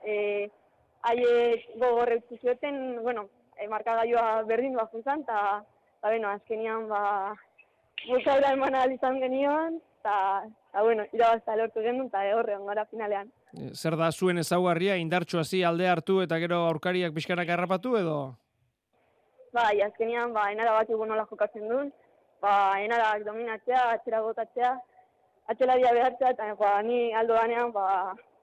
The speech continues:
Speaker 1: tantoa bukatzea, ez? Eta gaur ondo egin dugu bakoitzak bere lana, hasieran bereziki, gero pilota aldatu dutenean, ba,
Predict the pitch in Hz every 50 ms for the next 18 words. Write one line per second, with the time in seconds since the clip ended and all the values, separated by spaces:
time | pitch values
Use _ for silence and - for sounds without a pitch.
0 | _ - 240 233 233 247 214 190 190 185 240 220 - _ - - 196 208 240 254
1 | 240 _ - 170 185 196 190 196 190 - - - - - _ _ _ _ _ 220
2 | 220 226 226 233 240 240 240 233 240 240 240 240 233 240 220 - - - - _
3 | _ _ _ _ _ - 247 254 247 247 240 240 240 240 233 240 233 226 214 247
4 | 240 - 240 220 220 233 220 226 226 240 254 269 277 294 294 277 214 302 - 254
5 | 233 233 233 233 233 226 226 226 226 - 254 233 - 269 285 269 240 233 233 220
6 | 208 214 - - - 247 226 233 226 233 226 233 233 240 226 214 - 233 233 226
7 | 226 220 214 214 208